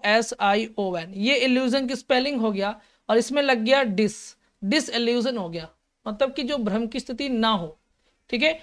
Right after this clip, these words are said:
लेकिन इसका मतलब क्या होता है? मायूसी होता है। क्या होता है? डिल्यूजन मतलब होता है मायूसी। वैसे इल्यूजन माने होता है भ्रम, लेकिन डिसइल्यूजन मतलब बन गया मायूसी। और याद रखिएगा इसमें डीआईएस लिखना है, फिर इल्यूजन में आई डबल एल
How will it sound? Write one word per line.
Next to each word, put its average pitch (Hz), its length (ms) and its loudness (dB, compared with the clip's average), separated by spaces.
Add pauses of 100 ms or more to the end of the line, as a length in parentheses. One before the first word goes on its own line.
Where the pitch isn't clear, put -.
(140)
लेकिन 277 160 8
इसका 302 200 4
मतलब 294 280 6
क्या 294 100 6
होता 277 160 6
है? 294 100 6
मायूसी 247 580 4
होता 185 220 0
है। 185 40 -4
क्या 247 120 2
होता 254 60 6
है? 214 60 0
डिल्यूजन 262 400 2
मतलब 269 240 0
होता 262 180 4
है 277 120 4
मायूसी। 220 640 0 (1080)
वैसे 226 320 2
इल्यूजन 254 500 2
माने 285 240 0
होता 269 220 2
है 285 140 4
भ्रम, 190 300 0 (540)
लेकिन 254 300 0
डिसइल्यूजन 269 580 0
मतलब 277 300 -2
बन 247 200 0
गया 277 140 4
मायूसी। 202 600 -2 (760)
और 220 80 2
याद 254 240 6
रखिएगा 294 220 2
इसमें 269 300 -2
डीआईएस 247 720 2
लिखना 269 300 -4
है, 294 160 -2
फिर 254 160 -6
इल्यूजन 240 460 2
में 262 120 -2 (100)
आई 214 220 4
डबल 262 320 2
एल 285 200 0